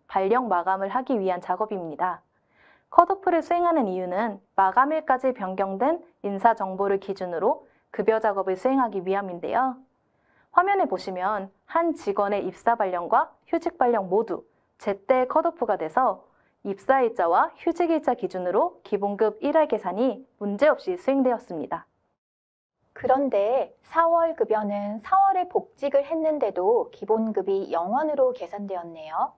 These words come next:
Speaker 1: 네, 복직 발령이 컷오프 일자 이후에 입력이 돼서 급여 작업 당시에는 여전히 휴직 상태였던 거죠.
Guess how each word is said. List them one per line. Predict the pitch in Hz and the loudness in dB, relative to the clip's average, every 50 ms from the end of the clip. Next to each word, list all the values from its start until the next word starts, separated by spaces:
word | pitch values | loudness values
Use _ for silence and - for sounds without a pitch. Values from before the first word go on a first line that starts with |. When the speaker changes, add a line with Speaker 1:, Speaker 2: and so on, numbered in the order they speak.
| _ _ _ _ _ _ _ _ _ _ _ _ _ _ _ _ _ _ | _ _ _ _ _ _ _ _ _ _ _ _ _ _ _ _ _ _
Speaker 1:
네, | 202 202 202 202 208 202 196 190 185 185 _ | -10 -8 -8 -6 -8 -8 -8 -8 -10 -12 _
복직 | - 214 202 - _ - 349 339 - | -6 -6 -6 -4 _ -2 -2 0 2
발령이 | - 320 302 294 294 262 233 214 214 214 214 214 | 2 2 2 2 0 0 0 0 -2 -2 -4 -2
컷오프 | - - 330 330 392 381 381 - 359 | 0 0 0 2 0 -4 -2 -2 0
일자 | 339 320 294 294 - 247 196 | 0 0 0 0 0 0 0
이후에 | - 196 196 214 240 254 311 349 330 | 0 -2 -4 -4 -2 0 0 2 2
입력이 | 233 190 180 185 185 185 180 190 | 0 -2 -2 -4 -6 -6 -6 -6
돼서 | 180 170 160 - - 269 269 233 214 - _ | -6 -6 -4 -2 0 0 0 0 -2 -8 _
급여 | - - 202 220 247 262 | -8 -2 0 0 2 2
작업 | 294 277 277 262 - - | 2 2 0 -2 -4 -4
당시에는 | - 202 190 190 190 - 214 202 196 196 190 180 | -6 -6 -6 -6 -6 -6 -4 -4 -2 -4 -2 -2
여전히 | 185 180 185 277 277 240 180 147 - - _ _ | -2 0 2 2 0 0 0 -4 -6 -10 _ _
휴직 | - 269 269 - 302 - | -6 -2 -2 -2 -2 -2
상태였던 | - 269 254 247 226 190 180 185 - 180 | -2 -2 -2 0 -2 -2 -2 -4 -8 -8
거죠. | 170 170 165 - 170 180 202 214 202 196 | -8 -10 -8 -4 -4 -2 -2 -4 -6 -10